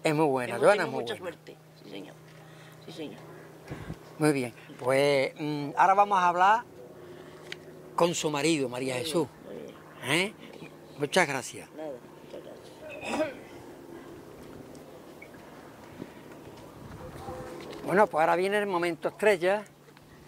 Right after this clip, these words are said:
Speaker 1: ¿eh? El momento estrella de,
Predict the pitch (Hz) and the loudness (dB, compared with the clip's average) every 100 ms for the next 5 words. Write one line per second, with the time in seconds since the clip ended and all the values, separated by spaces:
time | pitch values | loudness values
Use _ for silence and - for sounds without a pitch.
0 | - - 180 - - - - - - 131 | -14 -10 -10 -12 -20 -20 -18 -18 -2 0
1 | 127 127 147 - 165 - 165 156 170 180 | 2 4 2 2 -2 2 2 4 4 2
2 | - - - - - - 165 156 151 143 | -2 -18 -20 -20 -20 -4 2 6 6 6
3 | 135 127 123 139 | 4 2 -2 -6